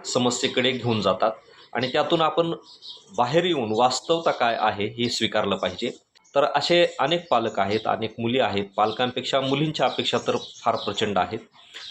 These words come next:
कारण त्यांनी एखादं मोठं पद, अ, हस्तगत केलं, त्या पदापर्यंत त्या अभ्यास करून, कष्ट करून पोहोचल्या. निश्चितच तुमच्या कष्टाचं, तुमच्या, अ, योग्यतेचं, तुमच्या बुद्धिमत्तेचं कौतुक केलंच पाहिजे. परंतु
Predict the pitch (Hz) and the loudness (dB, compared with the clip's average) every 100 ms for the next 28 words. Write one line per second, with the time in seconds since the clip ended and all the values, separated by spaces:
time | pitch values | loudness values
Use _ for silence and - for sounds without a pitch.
0 | - 139 156 160 156 165 156 156 156 151 | -6 -4 -2 -2 -2 0 0 0 2 2
1 | 147 147 156 - - 165 143 - - - | 2 2 0 0 2 4 4 -2 -10 -18
2 | - - 107 107 104 123 - 143 135 107 | -16 -8 0 2 2 0 0 0 0 0
3 | 95 90 - - - 127 131 - 160 135 | -2 -2 -2 0 0 2 2 4 4 4
4 | - 139 139 123 104 127 - 131 123 123 | 0 0 0 -2 0 0 0 0 0 0
5 | 123 - 123 127 107 - 117 117 131 90 | -2 -2 -2 -2 -4 0 0 0 -2 -2
6 | - - - - - 117 120 - 165 170 | -6 -20 -20 -20 -8 -2 0 0 0 -2
7 | 147 127 123 - 113 - 113 - 127 120 | -2 -4 -4 -4 -6 -2 -2 -2 -6 -6
8 | 107 117 110 104 - - _ - 101 101 | -4 2 4 2 0 -16 _ -4 -2 2
9 | 123 123 151 127 110 107 104 104 104 107 | 0 0 -2 -2 -2 -2 -2 -4 0 2
10 | 110 - - 101 107 117 156 143 135 120 | 2 -2 -8 -10 -8 -2 0 0 0 -4
11 | - 101 113 113 120 - - - - 123 | -4 -6 -6 -6 -8 -8 -18 -10 -2 0
12 | 160 127 101 101 101 - - _ - 139 | 0 0 -2 -2 -8 -12 -20 _ -2 2
13 | 175 190 190 | 2 0 -4